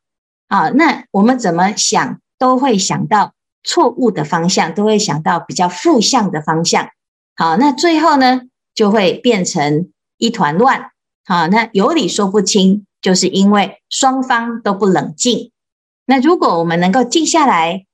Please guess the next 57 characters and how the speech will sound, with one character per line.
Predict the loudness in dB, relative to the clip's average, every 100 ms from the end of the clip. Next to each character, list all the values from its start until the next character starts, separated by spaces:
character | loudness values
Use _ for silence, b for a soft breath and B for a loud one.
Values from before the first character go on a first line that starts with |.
| _ _
好， | 0 0 2
那 | 2 2
现 | 2 0 2
在 | 2 2
呢， | 2
我 | 0
们 | -2 -2
都 | 0
有 | 0 -2 -8 _
直 | -4 -2
播， | 0 2 4 2 0 -6
有 | -4 -4
共 | 0 0 2
修， | 0 0 2 0 -4 -12 _ _ _
那 | 0 0
我 |
们 | 0
先 | 0 2
静 | 2 2
下 | 2 0
来。 | 0 -4 -8 -20 -2
哦， | 0 2
这 | 2 2
很 | 2
烦 | 0 0 2
恼， | 0 -2 -4
真 | 0
的 | 2
很 | 0 -2
烦 | -2 0
恼， | 0 -2 -12 _ -4
我 |
们 | -2 0
先 | 0 0 -2
不 | -4 0
要 | 2 2 -2 -6 _ _ _
先 | -4 -2 0 -2
去 | -4 -6 -2 -2
想 | -2 -4 -6
这 | -6
个 | -4
事， | -2 -4 -4 -12 _
先 | -8 -2 -2 -2 -8 -12 -6
静 | -2 0
下 | 0 0
来， | -2 -4 -8 -14 _
念 | 0 2 4
念 | 4 2
经。 | 2 0 0 -2 -10 _
因 | 0 2
为 | 2
呢， | 0 -2 -4
佛 | -2 -2 -2
经 | -2 0 2
里 | 0
面 | -2 -4 -4
啊， | -6